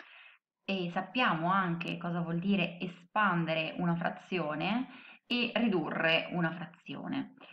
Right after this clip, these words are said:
Vi ricordo che quindi espandere una frazione vuol dire moltiplicare per una stessa quantità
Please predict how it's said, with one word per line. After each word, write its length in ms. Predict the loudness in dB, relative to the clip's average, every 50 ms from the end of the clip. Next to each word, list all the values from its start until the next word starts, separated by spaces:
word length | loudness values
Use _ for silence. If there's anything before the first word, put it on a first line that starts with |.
| -20 -20 -20 -20 -20 -20 _ _
Vi 120 | 2 4
ricordo 520 | 4 4 6 8 8 8 8 8 6 2 2
che 220 | 2 2 0 0
quindi 540 | 0 0 2 2 2 2 0 -2 -4 -4 -6
espandere 640 | -6 -6 -6 -4 0 4 4 4 4 4 2 0 0
una 160 | 0 -2 -2
frazione 540 | -2 -2 -4 -6 -6 -4 0 2 2 2 2
vuol 160 | 2 0 0
dire 200 | 0 2 2 2
moltiplicare 1160 | 2 4 4 2 2 0 -2 -4 -4 -4 -4 2 2 4 4 4 4 2 2 2 0 0 -2 -2
per 140 | -4 -2 2
una 160 | 2 2 2
stessa 480 | 0 -2 -4 -4 -4 -2 0 0 0 0
quantità 1000 | 2 2 2 2 2 -2 -6 -14 -4 2 4 4 6 6 4 4 2 0 -2